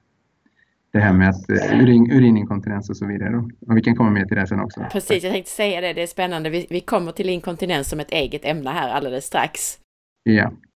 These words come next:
Speaker 2: Men det här är ju jättespännande. Och, eh, kan vi beskriva några sådana där generella övningar,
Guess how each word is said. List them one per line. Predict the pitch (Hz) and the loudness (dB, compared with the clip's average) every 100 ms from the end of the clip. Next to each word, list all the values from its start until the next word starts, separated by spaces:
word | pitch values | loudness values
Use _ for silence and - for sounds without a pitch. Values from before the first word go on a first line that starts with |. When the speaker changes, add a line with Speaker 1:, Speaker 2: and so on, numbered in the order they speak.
| _ | _
Speaker 2:
Men | - 180 | -6 -6
det | 196 | -4
här | 220 208 | -4 -4
är | |
ju | 180 | -4
jättespännande. | 170 180 151 - 131 127 147 185 - | -6 -8 -8 -4 -4 -4 -4 -4 -4
Och, | 202 208 - | -6 -6 -6
eh, | - - - | -10 -10 -10
kan | 247 226 | -6 -4
vi | 233 | -4
beskriva | 233 233 - 262 311 302 285 285 - | -6 -6 -6 -6 -6 -4 -4 -6 -6
några | 254 262 269 202 160 | -6 -4 -4 -4 -6
sådana | - 165 | -6 -4
där | 151 | -4
generella | 139 170 165 180 170 165 214 | -4 -6 -4 -2 -4 -4 -6
övningar, | 202 170 151 143 139 | -6 -6 -4 -4 -4